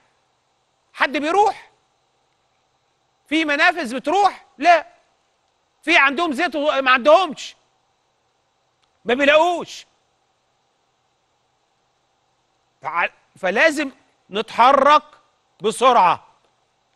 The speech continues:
نتحرك قبل رمضان. لأن الناس هنا ما بيكلمكش يقول لك: "وفر لي"، لا، بيقول لك: "أ-، أبسط شيء أشرب كوباية شاي بس". بس كده.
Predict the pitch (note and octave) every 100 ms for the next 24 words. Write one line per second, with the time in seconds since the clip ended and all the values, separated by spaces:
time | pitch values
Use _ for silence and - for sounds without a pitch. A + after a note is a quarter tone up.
0 | _ D#3 F3+ - C4+ C#4 D4+ - _ _
1 | _ _ - A#3 A3+ A#3+ A#3+ A#3+ A3+ B3
2 | A3 D3 - _ _ _ _ _ _ _
3 | _ _ _ _ - G#3 G#3+ G3 G#3+ C#4+
4 | - C#4+ C#4+ B3 - A#3+ D4 C#4+ D4 D4
5 | C#4 - _ _ G3+ A3 - D#4+ E4 D4+
6 | C#4 - _ - B3 C4+ B3+ C4+ F3+ A3+
7 | A#3+ G#3+ - A3 - - B3+ C#4 - B3
8 | - D4 E4+ D#4 _ _ _ _ _ _
9 | G#3+ B3+ - B3 G3 G3 G#3+ G#3+ - D#3
10 | G2+ _ _ _ _ G3+ F3+ - - _
11 | _ _ _ _ _ _ _ _ _ _
12 | _ G4 G#4 F#4 - A3 F#3+ A#2